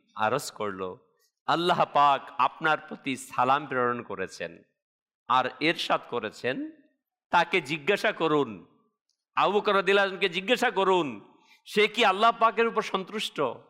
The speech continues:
সুবহানাল্লাহ। নাকি অসন্তুষ্ট?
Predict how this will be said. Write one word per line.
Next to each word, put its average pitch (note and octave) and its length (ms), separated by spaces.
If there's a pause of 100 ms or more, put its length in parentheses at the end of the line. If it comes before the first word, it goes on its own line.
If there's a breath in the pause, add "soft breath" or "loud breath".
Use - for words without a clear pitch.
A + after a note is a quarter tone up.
(840)
সুবহানাল্লাহ। F#2+ 960 (680)
নাকি F#3 260
অসন্তুষ্ট? A#3 680